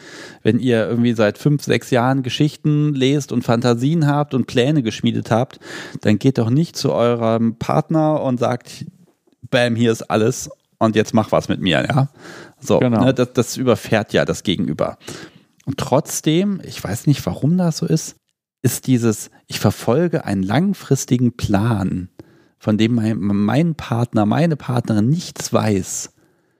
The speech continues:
Speaker 1: da sehe ich ein Problem. Also,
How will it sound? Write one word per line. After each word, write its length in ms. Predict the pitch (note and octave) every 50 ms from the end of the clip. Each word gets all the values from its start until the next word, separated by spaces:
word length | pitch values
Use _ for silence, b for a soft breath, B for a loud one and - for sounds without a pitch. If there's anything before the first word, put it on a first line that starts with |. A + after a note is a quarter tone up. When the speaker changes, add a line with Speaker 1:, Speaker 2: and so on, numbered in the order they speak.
| _ _ _ _ _ _
Speaker 1:
da 240 | - G#2+ A#2+ C3+ C3+
sehe 220 | A2+ G#2+ A2 A#2 A#2+
ich 160 | A2 - -
ein 80 | A#2
Problem. 680 | G#2 - - A2 G2+ - G2 F#2 E2 F2 E2 D#2 - E2 - _ _ _ _ _ b b b b b b b b b b b b b
Also, 420 | - G#2+ G#2+ G#2 G2 G#2 G2 F#2